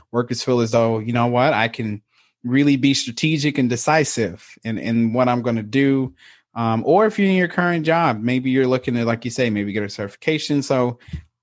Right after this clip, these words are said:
it's, it's a lo-, it's a more optimistic feel, I feel like, at least for the economy right now, um, because, you know, it's kind of wide open as far as what you wanna do, what you wanna make of it. So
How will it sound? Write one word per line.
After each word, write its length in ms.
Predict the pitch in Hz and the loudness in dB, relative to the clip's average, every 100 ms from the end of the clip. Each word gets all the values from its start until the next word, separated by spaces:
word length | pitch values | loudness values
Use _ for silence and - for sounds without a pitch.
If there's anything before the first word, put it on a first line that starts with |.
| - | 0
it's, 220 | 160 165 | 0 2
it's 220 | 175 170 | -2 0
a 60 | 170 | 2
lo-, 140 | 175 | 2
it's 200 | 165 160 | 2 0
a 20 | |
more 340 | 170 202 220 160 | 0 2 2 2
optimistic 760 | 160 - 131 131 139 - 120 | 0 0 2 2 0 -2 -6
feel, 500 | - 143 143 147 147 _ - | -2 0 2 0 -2 _ -8
I 80 | 131 | -4
feel 180 | - 143 | 0 2
like, 200 | 139 139 | 2 -2
at 120 | 127 | -2
least 260 | 139 143 | -2 -2
for 100 | - | -4
the 100 | 120 | -2
economy 440 | 117 123 123 123 120 | 0 0 2 2 2
right 200 | 117 107 | 2 0
now, 440 | 104 113 180 202 _ - - _ - | 0 0 0 -4 _ -20 -20 _ -6
um, 240 | 110 110 | -2 -2
because, 640 | 110 - 127 120 113 - - | -2 0 0 0 -6 -14 -10
you 120 | 127 | -6
know, 180 | 120 120 | -2 0
it's 100 | 120 | -2
kind 240 | - 139 | -2 0
of 120 | 139 123 | 0 2
wide 220 | 135 127 | 2 4
open 240 | 147 135 | 2 0
as 100 | 113 | -6
far 140 | - 117 | -4 -2
as 100 | 110 | -2
what 220 | 120 - | -4 -4
you 80 | 113 | -4
wanna 200 | 110 110 | -4 -2
do, 160 | 143 | 0
what 200 | 110 - | 0 -2
you 60 | 113 | -4
wanna 100 | 107 | -2
make 260 | 107 113 | -2 -2
of 180 | 101 98 | -4 -6
it. 160 | 90 - | -10 -16
So 340 | - 101 104 | -14 -14 -16